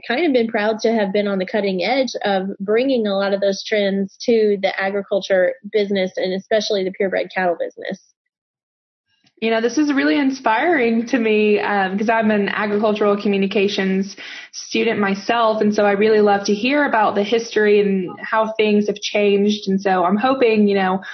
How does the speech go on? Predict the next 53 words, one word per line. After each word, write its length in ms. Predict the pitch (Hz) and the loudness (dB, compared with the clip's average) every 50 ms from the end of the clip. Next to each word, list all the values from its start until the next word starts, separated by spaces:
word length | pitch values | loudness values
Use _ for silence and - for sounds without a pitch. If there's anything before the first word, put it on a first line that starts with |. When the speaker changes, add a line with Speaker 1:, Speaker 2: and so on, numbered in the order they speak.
| - - - _ | -16 -16 -12 _
Speaker 2:
when 80 | - 208 | -4 -2
I 140 | 202 208 208 | 0 2 2
get 140 | 208 208 202 | 2 2 2
out 200 | 196 196 185 196 | 2 2 2 2
in 80 | 196 | 2
the 160 | 196 - - | 0 0 0
industry, 460 | 196 202 196 202 202 - 196 190 196 202 | 0 0 0 -2 -2 0 0 0 2 2
things 260 | 220 202 202 196 196 | 2 2 0 0 0
will 80 | 190 | -2
continue 540 | 190 - 214 202 208 247 220 220 220 214 208 | -2 0 0 0 0 0 0 0 2 0 0
to 120 | 208 214 190 | 0 0 0
just 460 | 196 202 196 196 202 - - - - - - - - _ _ _ | 2 2 0 0 -4 -8 -12 -14 -14 -18 -20 -20 -20 _ _ _
blow 340 | 214 214 208 208 214 214 208 | 0 2 4 4 4 4 4
up. 360 | 202 190 185 190 196 190 - - - _ | 4 2 2 0 -2 -4 -8 -16 -8 _
But, 260 | - 208 196 190 190 | 0 0 2 2 2
uh, 140 | 190 190 185 | 0 0 0
now 180 | 196 202 214 233 | 0 0 0 0
that 100 | 262 277 | 0 0
we 80 | 294 | -2
kind 200 | 285 - 285 277 | -2 0 0 0
of 60 | 262 269 | 0 0
have 380 | - 254 233 220 220 214 196 | -2 -2 0 2 2 2 0
the 60 | 196 | 0
background 580 | 196 196 180 226 381 415 - 269 233 220 214 208 | 0 0 0 0 0 0 0 2 2 2 2 2
out 160 | 208 214 214 | 2 2 2
of 100 | 208 202 | 2 2
the 120 | 202 202 202 | 2 2 2
way, 460 | 202 196 196 196 196 202 208 208 208 - - - - - _ | 4 4 4 4 4 4 2 2 -2 -6 -14 -20 -20 -8 _
will 100 | - 240 | -2 -2
you 640 | 226 226 240 277 311 339 349 359 349 349 330 - - - | -2 0 0 2 4 4 4 4 4 4 2 0 -2 -4
just 220 | - 254 269 - | -6 -4 -4 -4
tell 160 | - - 269 | -4 -2 0
me 100 | 262 269 | 2 2
a 60 | 262 254 | 2 2
little 140 | 247 240 | 2 2
bit 140 | 226 226 - | 0 0 2
more 260 | 208 208 214 214 214 | 2 2 4 4 2
about 280 | 214 214 202 196 - 190 | 2 2 0 0 0 0
the 80 | 202 202 | -2 -4
services 640 | - - 214 208 208 208 208 208 214 202 196 196 | -2 -2 0 0 2 0 0 0 0 0 0 0
that 120 | - 165 | -2 -2
you 140 | 190 196 202 | -2 -2 -4
provide? 380 | 208 202 190 180 175 175 185 196 | -2 -2 -2 0 0 0 0 0
'Cause 100 | 220 214 | 0 2
I 120 | 214 220 | 2 2
looked 400 | 220 220 254 302 339 320 - - - | 0 0 2 2 0 0 0 -2 -2
on 140 | 247 233 233 | 0 0 0
your 120 | 233 214 | 0 2
website, 560 | 208 214 220 214 214 - 208 196 190 165 175 | 2 2 0 0 0 0 0 0 0 0 0
and 120 | 190 196 214 | -2 0 0
it 120 | 240 254 | 0 0
is 200 | 269 254 220 214 - | -2 -2 -2 -2 -2
a 320 | 202 202 196 196 190 190 | 0 0 0 0 0 -2